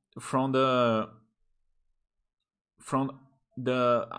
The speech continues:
I do believe that fifty percent from forty, forty songs that used to play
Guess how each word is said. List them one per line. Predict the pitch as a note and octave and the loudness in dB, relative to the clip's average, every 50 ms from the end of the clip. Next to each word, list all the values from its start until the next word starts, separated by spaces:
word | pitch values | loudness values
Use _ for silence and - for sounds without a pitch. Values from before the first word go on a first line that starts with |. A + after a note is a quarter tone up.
| - - _ - | -14 -10 _ -4
I | B2 B2+ | -4 0
do | B2+ D#3+ | 0 2
believe | E3 F3 D3+ C#3+ D3+ D3+ C3 | 2 2 2 2 0 0 -2
that | B2+ B2 | -4 -4
fifty | - - G#3 G3+ - - | -2 -4 -6 -4 -4 -4
percent | F3+ - D3+ C3 - - C#3+ C3 C3 | -4 -4 -4 -2 -2 -4 -4 -6 -4
from | - C#3+ C3+ C3 A#2+ G#2 | -4 -2 0 0 -2 -2
forty, | - - - F3+ F#3 F#3+ F3 - - - | -4 -4 0 2 4 4 4 0 -2 -6
forty | - - - F3+ G3 F#3 | -12 -2 2 2 2 2
songs | - - - C#3+ C3+ C3+ B2+ - - A2 | 2 0 0 0 -2 -2 -4 -4 -8 -2
that | A2+ A#2+ A#2 A2+ A2 - - - | 0 0 2 2 0 -6 -10 -8
used | B2+ B2+ D3 D3 - - | -4 -2 -2 -2 -2 -4
to | C#3+ | -6
play | C3+ - B2+ A#2+ A#2 A2+ A2 A2 | -6 -2 -2 0 0 0 -2 -4